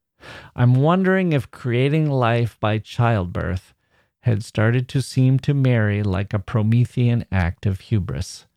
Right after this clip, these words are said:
Something as simple as wishing for a child who doesn't die and a birth that doesn't kill the mother, as of course it happened to Mary's own mother,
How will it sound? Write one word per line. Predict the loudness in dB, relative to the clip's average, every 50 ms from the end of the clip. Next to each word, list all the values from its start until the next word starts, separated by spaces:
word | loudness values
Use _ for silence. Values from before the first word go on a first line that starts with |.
| _ _ _
Something | _ -2 0 0 0 0 -2 -2 0 0
as | 0 0 -2
simple | -2 -2 -2 -2 0 0 0 0 0 0 -2
as | -2 -2 -2 -2 -2
wishing | -2 -2 -2 -2 -2 -4 -4 -4 -4
for | -4 -2 -2 -2
a | -2 -2
child | -4 -2 0 0 2 2 2 0 0 0
who | -2 0
doesn't | 0 0 0 0 0 0 0 0
die | 2 2 2 2 2 0 0 0 -2 -4 -6 _ -20 -20 -20 -20 _ _ _
and | -2 -2 0 0
a | 0
birth | 0 0 2 2 4 4 4 2 0 -4 -6
that | -6 -6 -4 -2
doesn't | 0 -2 0 2 0 0 -2 -2
kill | 0 0 2 2 2 0
the | 0 0
mother, | 0 2 2 0 0 0 -2 -2 -2 -2 -4 -6 _
as | -4 -4 -4 -4
of | -4 -6 -6 -4
course | -2 0 2 2 0 0 -2 0
it | 2
happened | 2 2 2 0 0 -2 0
to | 0 0
Mary's | 0 0 2 0 0 0 0
own | 0 0 2 2 0
mother, | 0 -2 -2 -2 -2 -2